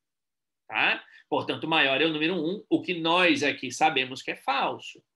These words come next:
E aí a gente chega naquele if. O B é maior do que o A? Então, vamos olhar pra memória. Sim, o B é maior do que o A.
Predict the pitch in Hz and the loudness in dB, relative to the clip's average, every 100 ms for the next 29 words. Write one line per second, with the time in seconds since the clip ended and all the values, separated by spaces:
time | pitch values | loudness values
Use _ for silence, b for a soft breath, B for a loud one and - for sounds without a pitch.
0 | _ _ B B 131 135 135 147 - 165 | _ _ B B 2 4 4 0 0 0
1 | 175 175 185 220 170 - - - _ _ | 0 0 -2 0 -4 -6 -16 -20 _ _
2 | _ _ _ _ b b b - 226 190 | _ _ _ _ b b b -6 -4 2
3 | 294 294 208 190 190 185 175 - 143 170 | 4 4 4 4 4 4 2 0 0 2
4 | 170 127 - _ _ _ _ _ _ _ | 2 -2 -10 _ _ _ _ _ _ _
5 | _ - 302 302 285 269 262 277 302 208 | _ -10 -4 -2 -2 -2 -2 -4 -4 -2
6 | 208 175 - - 156 185 123 120 135 123 | 0 -2 -4 -8 -8 -8 -4 -4 -2 -4
7 | 123 117 - 131 131 143 151 | -4 -8 -8 -8 -6 -8 -12